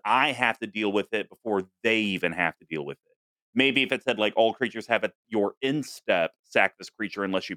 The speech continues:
pay one," maybe that would make people a little less bitchy, because it's like, "Well, at least George had to pay seventeen mana to do it,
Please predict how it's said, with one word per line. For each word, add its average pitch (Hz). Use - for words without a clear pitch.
pay 95
one," 113
maybe 143
that 113
would 202
make 214
people 214
a 135
little 135
less 135
bitchy, 175
because 120
it's 113
like, 117
"Well, 131
at 107
least 120
George 117
had 104
to 98
pay 104
seventeen 110
mana 104
to -
do 123
it, 90